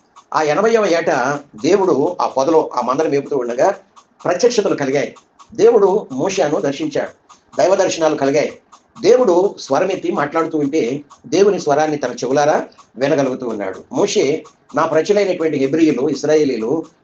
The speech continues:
దాస్యములో మొగ్గుతున్నారు, వాళ్ళు మూలుగులతో వెట్టి పనులతో అలమటించిపోతున్నారు, కాబట్టి నేను ఆ దాస్యం నుండి విడిపించి ప-, ఆ యొక్క కనాను దేశానికి నడిపించాలనుకుంటున్నాను, వారి మీద నిన్ను నాయకునిగా పెడతాను, రమ్ము"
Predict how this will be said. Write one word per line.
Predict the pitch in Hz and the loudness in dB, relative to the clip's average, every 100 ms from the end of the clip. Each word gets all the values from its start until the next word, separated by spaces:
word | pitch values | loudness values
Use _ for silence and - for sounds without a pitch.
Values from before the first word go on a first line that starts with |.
| 113 | -4
దాస్యములో | 135 170 185 165 160 | -2 0 0 2 2
మొగ్గుతున్నారు, | 107 110 147 151 131 131 156 | 0 -4 -4 0 0 0 -2
వాళ్ళు | 127 127 | -2 -2
మూలుగులతో | 117 175 185 170 165 | 0 0 2 2 0
వెట్టి | 160 139 143 | 0 -2 -4
పనులతో | 143 143 143 135 - _ - | -4 -4 0 -2 -2 _ -8
అలమటించిపోతున్నారు, | 113 151 175 156 - 139 131 120 120 | -2 0 -2 -4 -4 -4 -2 -2 -2
కాబట్టి | 156 160 208 196 147 139 156 - _ 135 | 0 0 2 2 0 0 -2 -6 _ -4
నేను | 165 233 220 160 175 190 165 _ - - | 0 4 4 4 2 0 -4 _ -20 -10
ఆ | - 139 | -4 0
దాస్యం | 151 202 - 214 | 2 2 2 2
నుండి | 202 175 | 2 0
విడిపించి | 156 170 185 185 131 147 - | 0 -2 -4 -4 -2 -2 -2
ప-, | 147 | -2
ఆ | 147 | 2
యొక్క | 160 160 | 0 0
కనాను | 147 139 180 202 | 0 0 2 0
దేశానికి | 175 156 147 139 | 0 -2 -2 -2
నడిపించాలనుకుంటున్నాను, | 131 151 143 147 131 135 123 123 143 214 - _ - | -4 -4 -2 -2 -2 -6 -6 -2 -2 -2 -6 _ 2
వారి | 160 202 | 4 4
మీద | 208 196 | 4 4
నిన్ను | 170 151 135 143 156 151 | 4 2 -2 -4 -2 0
నాయకునిగా | 131 180 185 170 | 2 0 0 0
పెడతాను, | 147 135 131 127 | 0 0 -2 -2
రమ్ము" | 123 139 156 | -2 2 2